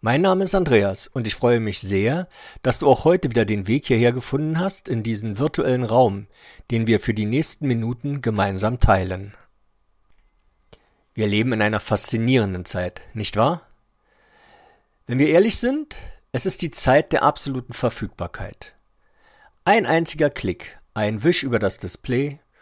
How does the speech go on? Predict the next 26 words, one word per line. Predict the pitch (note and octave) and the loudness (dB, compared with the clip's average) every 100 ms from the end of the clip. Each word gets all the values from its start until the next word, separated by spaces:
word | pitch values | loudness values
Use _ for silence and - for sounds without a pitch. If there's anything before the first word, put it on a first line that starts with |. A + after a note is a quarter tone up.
| _ - - | _ -20 -6
und | A#2+ | 0
die | B2+ | 2
gesamte | A#2+ A2 F#3+ G3+ G2 | 4 4 4 2 2
Welt | G#2 D3 - | 4 2 0
des | C3 G#2+ | -4 -4
menschlichen | A#2 - B2 A2 F#2+ | -4 -4 -4 -4 -4
Wissens | - E3+ D#3 | -4 -6 -6
liegt | D3 D3 | -6 -6
uns | C#3 C3 | -6 -4
zu | - C#3 | -4 -4
Füßen. | C3+ G#2+ - F2 _ _ _ _ _ _ _ - - - _ | -6 -8 -10 -14 _ _ _ _ _ _ _ -20 -20 -20 _
Wir | A2+ | -4
können | - D#3 D#3+ | 2 4 4
uns | C#3+ | 0
heute | C3 C#3 C#3+ | 2 2 2
Nachmittag | A#2+ G#2 A#2+ D#3 D3+ | 2 2 0 -2 -4
entscheiden, | C3 D3 - C#3+ D3+ D3+ D#3+ _ - - - _ | -4 -4 0 0 0 -4 -10 _ -20 -20 -20 _
die | A2+ | -2
jahrtausendealten | A2 - A2 E3 D#3+ C#3 B2+ D3 - C3 | 2 4 4 4 2 2 2 -2 -4 -2
Geheimnisse | A2 G2+ A#2+ D3 D3+ | 0 0 -2 -2 -2
der | B2+ | -2
Seidenfadenübungen | G#2 G#2+ E3 E3+ - G2 G#2 A#2+ A2+ D3+ E3 | -2 -2 -2 -4 -2 -4 -4 -6 -4 -4 -2
auf | C#3 C3+ - | -2 -2 -2
YouTube | D3+ - - | -6 -8 -8
zu | - G#2 | -6 -6
studieren, | - F2 G2+ G2+ A2 | -6 -10 -10 -12 -14